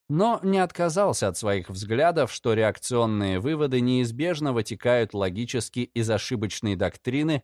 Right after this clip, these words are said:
о наследовании приобретённых признаков. «Но сделанного не воротишь», признавал позже Мюллер. «После этого ни Вавилов, ни кто-либо другой больше не говорили мне ничего на эту тему,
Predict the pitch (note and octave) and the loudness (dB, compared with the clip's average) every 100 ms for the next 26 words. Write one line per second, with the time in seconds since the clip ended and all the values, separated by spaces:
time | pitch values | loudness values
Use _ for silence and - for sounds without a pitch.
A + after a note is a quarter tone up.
0 | _ - C3+ A#2+ - A#2 A2+ G#2+ A2 G#2+ | _ -2 0 0 -2 -2 0 0 0 0
1 | A#2 A2+ G2+ G2+ - G2 F2 E2+ - C3 | 0 2 2 -2 0 0 0 -4 -4 -4
2 | G2+ D#2 C#2+ - - _ _ _ _ _ | -4 -6 -14 -18 -20 _ _ _ _ _
3 | E3+ G#3 G3+ D#3+ D#3+ F#3 A3 G3+ F3 E3 | 4 6 6 2 -4 0 0 0 0 0
4 | D#3 D#3 D#3+ A3 - - - - - _ | 0 0 0 0 -2 -8 -14 -14 -20 _
5 | A2 G#2+ G#2 G2 A2 G2+ G#2+ G#2 F#2+ G#2+ | -2 0 2 2 2 2 0 0 0 -2
6 | A#2 C#3 D2+ D2+ _ _ _ _ _ _ | 0 0 -2 -10 _ _ _ _ _ _
7 | _ E3+ E3+ - E3 - G#3+ F3+ A2 A2 | _ 2 2 0 -4 0 0 0 2 4
8 | A2 D3 A3+ G3 E3+ G#3 G3 E2+ - _ | 4 4 2 2 2 2 0 -2 -12 _
9 | B2 D3+ - - A3 G#3+ G#3+ F#3+ D#3+ C#3 | -2 -2 -2 2 4 4 4 2 2 0
10 | D#3 F#3+ A3+ C3+ G#2+ D#3+ F3+ - F3 F#3+ | 2 4 6 6 4 2 2 0 0 0
11 | E3+ D#3+ D3 F#3 A3 F#3+ C#3+ G3 D#3 C#3 | 2 2 2 2 2 2 4 2 2 0
12 | - A#2 D#3 F#3+ D3+ D3+ D3+ C#3 - G#3 | -2 -2 2 4 4 2 0 -4 0 2
13 | F#2 | 0